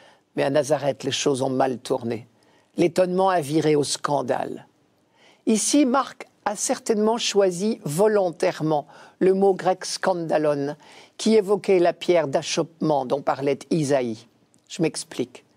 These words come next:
Imaginez un chef de chantier qui se trouve devant une pierre de forme imprévue.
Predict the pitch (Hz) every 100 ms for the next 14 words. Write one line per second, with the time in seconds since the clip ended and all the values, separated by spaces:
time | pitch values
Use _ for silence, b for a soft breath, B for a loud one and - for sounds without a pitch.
0 | B B B B - 240 285 269 330 330
1 | 247 285 240 190 175 214 220 - 311 302
2 | 196 190 - 269 269 185 185 208 - 165
3 | - - 233 262 233 160 - 202 196 180
4 | _ 185 175 - 160 135 135